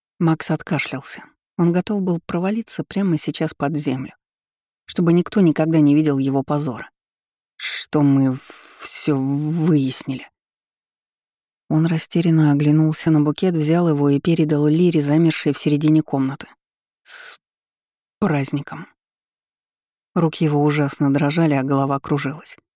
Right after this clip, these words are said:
Лира была не виновата в его состоянии, это он не умел воспринимать отказы спокойно. Он вспоминал мамину фигуру, как она исчезает в недрах поезда,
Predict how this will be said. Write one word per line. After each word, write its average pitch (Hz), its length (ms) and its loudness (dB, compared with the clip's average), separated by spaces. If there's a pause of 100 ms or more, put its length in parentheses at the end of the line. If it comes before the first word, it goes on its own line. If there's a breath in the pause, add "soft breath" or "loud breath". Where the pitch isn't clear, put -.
(1040)
Лира 196 260 2
была 185 240 4
не 180 160 6
виновата 175 400 2
в 139 40 -2
его 139 220 0
состоянии, 139 800 -4
это 170 340 0
он 180 240 4
не 147 80 6
умел 147 300 4
воспринимать 143 580 2
отказы 135 400 -4
спокойно. 143 600 -8 (880)
Он 185 160 4
вспоминал 185 560 2
мамину 165 420 6
фигуру, 165 500 0
как - 220 -6
она 135 300 0
исчезает 151 480 -2
в 147 60 -2
недрах 131 380 0
поезда, 143 500 -2